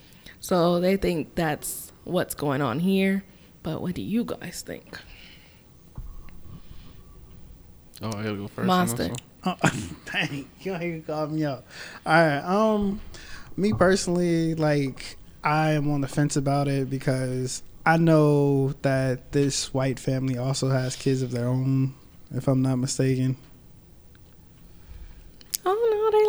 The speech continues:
Speaker 1: life. I just
Speaker 3: Oh.
Speaker 1: saw the article.
Speaker 3: I'm, I'm pretty sure they have kids of their own. Um, their own kids are doing tap dancing.
Speaker 2: They're,
Speaker 3: Like, <laughs>
Speaker 2: they're not, or they are?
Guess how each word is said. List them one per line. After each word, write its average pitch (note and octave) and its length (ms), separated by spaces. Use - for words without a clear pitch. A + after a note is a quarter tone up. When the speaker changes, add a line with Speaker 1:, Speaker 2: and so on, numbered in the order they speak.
Speaker 1:
life. A#4 160
I D4+ 100
just C#4+ 200
Speaker 3:
Oh. D4+ 100
Speaker 1:
saw D#4 60
the D#4+ 100
article. D4 460
Speaker 3:
I'm, C#3 340
I'm D3 240
pretty C3+ 200
sure B2 180
they A#2+ 100
have A#2+ 180
kids A#2+ 180
of A#2 120
their A#2 120
own. A2+ 140
Um, C3+ 680
their G3 240
own G3+ 260
kids F#3+ 260
are F#3 140
doing F3 240
tap D#3+ 260
dancing. D#3+ 540
Speaker 2:
They're, D#3+ 140
Speaker 3:
Like, - 140
<laughs> - 100
Speaker 2:
they're F3 200
not, G#2+ 380
or A2+ 100
they D#2+ 160
are? - 360